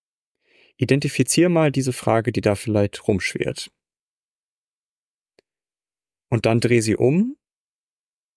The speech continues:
und lass dich überraschen, was dann für neue Antworten automatisch von deinem Gehirn erzeugt werden. Und das wäre im einfachsten Fall, dass du vielleicht bei dir identifizierst,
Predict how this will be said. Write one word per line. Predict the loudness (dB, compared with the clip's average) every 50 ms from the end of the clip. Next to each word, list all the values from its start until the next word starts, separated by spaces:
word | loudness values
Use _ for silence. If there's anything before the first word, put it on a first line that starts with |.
| _ _ _ _ _ _ _ _ _ _ _ _ _
und | 0 0 2 2 2
lass | 0 -2 0 -2
dich | -4 -4
überraschen, | -2 0 0 0 2 0 -2 0 0 0 2 2
was | 2 0 -2 0
dann | 0 0 0 0 -2
für | -2 0 0
neue | 2 2 4 2 2 2 2 2
Antworten | 0 -2 -2 0 0 0 0 0 -2 -4 -4 -4 -4 -2
automatisch | 0 0 0 0 0 -2 0 0 0 0 0 -4 -6 -6
von | -6 -4 -4 -2
deinem | -2 -2 -2 -2
Gehirn | -4 -4 -4 -4 -4 -4 -4 -4 -6
erzeugt | -6 -8 -4 -2 -2 -2 -2 -4 -6
werden. | -6 -6 -6 -6 -6 -8 -10 -10 -16 _ _ _ _ _ _ _ _ _ _ _ _ _ _ _ _ _ _ _ _ _ _ _ _ _
Und | -4 -2
das | -2 2 2
wäre | 2 2 2
im | 2 2
einfachsten | 2 2 0 0 0 -2 -2 0 -2 -4
Fall, | -2 0 2 2 4 4 4 4 2 -2 -6 _ _ _ _ _ _ _ _ _ _ _ _ _ _ _ _ _ _ _ _ _ _ _ _ _ _ _ _ _ _ _ _ _ _ _
dass | _ -2 -2 -2 -4
du | -2 0 0 0 0 -2
vielleicht | _ -4 0 0 0 0 2
bei | 0 0
dir | 2 2 0 0
identifizierst, | 2 2 0 0 0 -2 -4 -4 -4 0 2 2 4 4 2 0 -2 -6 -10 -16